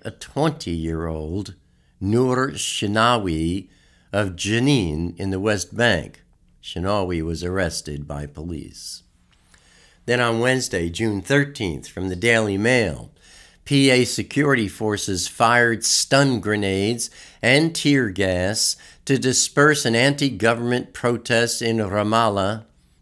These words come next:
in the West Bank as hundreds demonstrated against P A punitive measures against Hamas-run Gaza.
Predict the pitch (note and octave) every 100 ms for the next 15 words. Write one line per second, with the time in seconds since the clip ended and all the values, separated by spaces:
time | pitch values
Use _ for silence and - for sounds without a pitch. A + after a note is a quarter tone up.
0 | _ - A2+ A#2 A2 A2+ - - G#2 F2+
1 | F2 G2 F#2+ _ _ _ _ G#2 G#2+ -
2 | - E3+ D3 F2+ F2 F2+ F#2 E2+ G#2+ G#2
3 | F#2+ - F#2+ F2+ F2+ F#2 - _ _ G2+
4 | G2+ A#2 A2+ - - - _ _ - B2+
5 | A2+ G#2+ G#2 G#2+ - A2 G2 F2+ G2+ F2
6 | G2 G2 F2 F2 E2+ D#2+ - _ _ -
7 | F2+ G2 F#2+ - F2+ F2+ F2 F2 - E2
8 | E2 D#2 G2+ G#2+ F2+ D2 A1